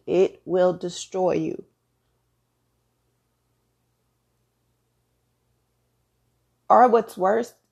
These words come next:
is it'll help you destroy yourself.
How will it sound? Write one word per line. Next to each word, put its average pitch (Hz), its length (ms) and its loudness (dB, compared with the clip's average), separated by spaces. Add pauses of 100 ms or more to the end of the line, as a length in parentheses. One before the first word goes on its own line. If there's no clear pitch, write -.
(100)
is 190 540 0 (640)
it'll 208 220 -2
help 214 520 2
you 202 160 -8
destroy 190 480 -6
yourself. 208 460 -8